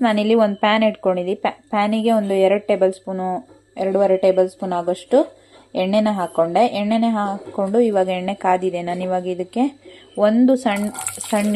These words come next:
ಈರುಳ್ಳಿನ ಹಾಕ್ಕೊಳ್ತಾ ಇದ್ದೀನಿ. ಮೀಡಿಯಮ್ ಸೈಜ್ ಈರುಳ್ಳಿ ಇದು. ಸಣ್ಣದಾಗಿ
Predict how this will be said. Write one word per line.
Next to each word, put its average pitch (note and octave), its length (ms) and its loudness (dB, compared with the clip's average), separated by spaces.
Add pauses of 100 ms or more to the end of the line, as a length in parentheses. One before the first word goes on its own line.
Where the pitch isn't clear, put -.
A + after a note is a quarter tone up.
(120)
ಈರುಳ್ಳಿನ G#3 500 -2
ಹಾಕ್ಕೊಳ್ತಾ F3 540 0
ಇದ್ದೀನಿ. E3+ 280 -4 (1400)
ಮೀಡಿಯಮ್ G#3 320 0 (140)
ಸೈಜ್ F#3+ 340 2 (1000)
ಈರುಳ್ಳಿ F3 360 -2
ಇದು. F3+ 120 -2 (800)
ಸಣ್ಣದಾಗಿ C#4 380 2